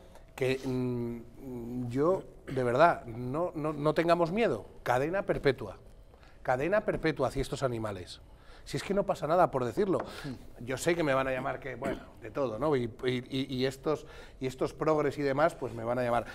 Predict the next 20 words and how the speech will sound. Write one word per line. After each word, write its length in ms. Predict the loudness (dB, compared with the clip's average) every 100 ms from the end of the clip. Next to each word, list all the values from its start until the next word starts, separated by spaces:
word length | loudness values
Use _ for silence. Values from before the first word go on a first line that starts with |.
| -14 -12 -2
lo 120 | -2
que 100 | 0
quieran, 320 | 6 8 8 0 -2
pero 160 | 2 4
los 160 | 4
animales 480 | 2 6 8 8 6
son 180 | 6 8
los 140 | 6
que 80 | 6
han 80 | 4
hecho 160 | 2
estas 240 | -4 -6 -10
cosas. 400 | -10 -12 -16 -18 -18 -14 -4
Y 80 | 2
dentro 280 | 2 2
de 60 | 2
la 120 | 2
cadena 260 | 2 0 0
perpetua, 520 | 0 -2 0 0 0
además, 560 | 0 0 2 2 0